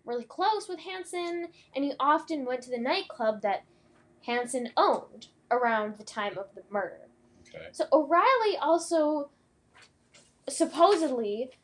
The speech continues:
Speaker 1: attended sex parties at Malibu with Hansen. I know, I hate this story.
Speaker 2: Oh.
Speaker 1: So he had been convicted of assault with a deadly weapon, and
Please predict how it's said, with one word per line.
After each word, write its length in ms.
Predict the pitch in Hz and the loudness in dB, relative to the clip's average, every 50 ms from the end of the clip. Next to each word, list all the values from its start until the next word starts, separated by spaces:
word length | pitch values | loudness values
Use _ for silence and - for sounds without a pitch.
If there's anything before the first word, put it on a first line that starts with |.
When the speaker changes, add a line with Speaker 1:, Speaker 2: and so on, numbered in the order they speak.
| _ - | _ -4
Speaker 1:
attended 560 | 262 277 277 - - 330 330 339 330 302 233 | -4 -4 -4 -4 -2 0 0 0 0 -2 -4
sex 340 | - - 359 381 403 - - | -2 0 2 2 2 0 -4
parties 400 | - - 240 226 233 226 220 214 | -2 0 0 2 2 -2 -2 -4
at 140 | 220 - 214 | -4 -2 -2
Malibu 500 | 233 247 262 262 233 208 - 190 185 185 | 0 4 4 4 4 4 0 -2 -4 -4
with 160 | 196 208 - | -6 -10 -6
Hansen. 560 | - 233 226 214 214 - 214 202 208 208 214 _ _ _ _ _ _ _ _ _ _ _ _ _ - _ _ _ - | -4 -2 -2 -2 -4 -8 -14 -14 -14 -18 -20 _ _ _ _ _ _ _ _ _ _ _ _ _ -20 _ _ _ -8
I 80 | 233 233 | -6 -4
know, 120 | 214 180 - | -4 -4 -4
I 80 | 175 214 | -6 -8
hate 300 | 208 - - 226 220 - | -8 -4 -2 -4 -2 -4
this 120 | 185 190 | -8 -12
story. 480 | - - - 107 107 - - - 107 - | -12 -12 -10 -8 -8 -8 -8 -8 -10 -12
Speaker 2:
Oh. 80 | - - - _ _ _ _ _ _ _ _ _ | -14 -20 -20 _ _ _ _ _ _ _ _ _
Speaker 1:
So 140 | - - - - - - - _ _ | -6 -6 -6 -6 -6 -20 -20 _ _
he 220 | - - 359 440 | 0 4 8 8
had 100 | 466 403 | 8 8
been 200 | - 427 415 403 | 6 2 2 2
convicted 560 | 359 320 320 269 226 269 294 311 - 311 - - | 0 0 0 4 4 4 4 4 2 2 4 4
of 120 | 247 240 | 4 4
assault 400 | 240 240 - - 254 220 202 233 | 2 0 2 4 4 4 4 2
with 160 | 233 - 214 | -2 -4 -8
a 40 | - | -4
deadly 400 | - 220 214 208 202 202 226 240 | 4 4 4 4 4 2 -2 2
weapon, 580 | 247 403 453 453 - - 240 220 214 220 226 - _ _ _ _ _ _ - | 4 6 6 6 6 4 0 0 0 -4 -6 -10 _ _ _ _ _ _ -2
and 280 | 254 254 254 254 254 | 0 0 0 0 -2